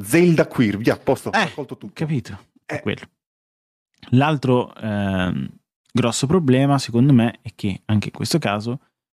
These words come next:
Speaker 2: in, la stampa italiana, mm, perché all'estero è diverso, non ha saputo seguire l'evoluzione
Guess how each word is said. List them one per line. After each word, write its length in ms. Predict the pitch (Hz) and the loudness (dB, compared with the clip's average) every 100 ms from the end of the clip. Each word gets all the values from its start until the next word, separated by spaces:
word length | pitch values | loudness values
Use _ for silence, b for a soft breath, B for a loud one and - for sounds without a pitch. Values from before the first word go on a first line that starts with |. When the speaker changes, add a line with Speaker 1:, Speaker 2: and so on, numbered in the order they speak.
| _ _ | _ _
Speaker 2:
in, 360 | 107 101 101 71 | -6 -4 -4 -6
la 80 | - | -6
stampa 600 | - - - - 160 240 _ _ _ _ | -4 -4 -8 -2 -2 -2 _ _ _ _
italiana, 680 | - 117 - 95 - 110 160 - _ _ _ _ _ _ _ - | -12 -12 -14 -18 -6 0 0 -2 _ _ _ _ _ _ _ 0
mm, 380 | 120 117 110 104 | 4 6 8 6
perché 280 | 95 95 95 | 4 -4 -8
all'estero 400 | 92 - - - | -8 -6 -6 -4
è 40 | |
diverso, 560 | - - - - - 185 _ _ _ _ _ _ _ _ - | -4 -4 -4 -2 0 0 _ _ _ _ _ _ _ _ 2
non 140 | 120 | 4
ha 60 | 127 | 4
saputo 420 | 196 185 117 170 | 0 -2 -2 0
seguire 520 | 170 104 101 107 131 | 0 0 2 4 4
l'evoluzione 920 | 127 98 95 131 - 104 113 160 180 | 2 0 -2 -2 0 4 6 4 2